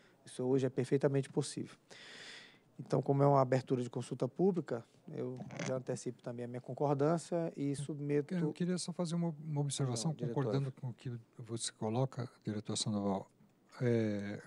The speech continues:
Speaker 2: me, me parece que, eh, eu nem sabia que havia essa possibilidade de cobrança pelo, pelo corte,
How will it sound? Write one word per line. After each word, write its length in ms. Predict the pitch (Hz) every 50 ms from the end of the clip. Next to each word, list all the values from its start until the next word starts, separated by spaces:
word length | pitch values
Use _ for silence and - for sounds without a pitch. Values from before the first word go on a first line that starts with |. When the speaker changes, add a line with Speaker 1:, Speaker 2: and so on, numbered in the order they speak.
| - -
Speaker 2:
me, 100 | 135 - - -
me 100 | 117 113
parece 480 | - 127 120 107 117 120 120 - -
que, 320 | - - 139 131 123 113 117
eh, 180 | 113 117 113 107 - - - 113 - -
eu 100 | - 110
nem 140 | 110 117 127
sabia 380 | 123 - 151 135 113 127 127 135
que 120 | - -
havia 320 | 143 139 123 101 107 117 131
essa 180 | 120 - 151
possibilidade 600 | 139 - 147 - - 143 131 120 113 127 123 120
de 40 | -
cobrança 520 | - - 151 139 127 123 120 123 - -
pelo, 440 | 143 - 143 139 143 143 143 123 107 - - - - - - - - - _ _
pelo 200 | - 120 113 135
corte, 580 | - - 131 110 98 - - - - - -